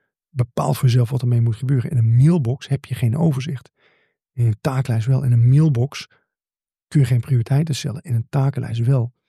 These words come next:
En een mailbox als takenlijst gebruiken, dat kost je gewoon veel meer stress en ook veel meer tijd dan een takenlijst je kost.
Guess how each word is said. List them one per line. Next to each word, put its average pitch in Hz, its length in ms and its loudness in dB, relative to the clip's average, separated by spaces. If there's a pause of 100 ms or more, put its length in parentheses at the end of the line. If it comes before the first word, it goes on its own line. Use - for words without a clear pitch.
(360)
En 139 140 2
een 123 180 6
mailbox 135 540 4
als 139 140 -4
takenlijst 156 420 0
gebruiken, - 300 -8
dat 135 120 -2
kost 139 200 0
je 135 60 -2
gewoon 120 180 2
veel 143 420 0
meer 151 240 4
stress - 500 -4 (640)
en 160 160 2
ook 170 100 -4
veel 165 320 2
meer 123 320 4
tijd 160 440 0 (180)
dan 135 280 2
een 123 180 2
takenlijst 139 680 -2 (140)
je 123 180 2 (100)
kost. - 420 -4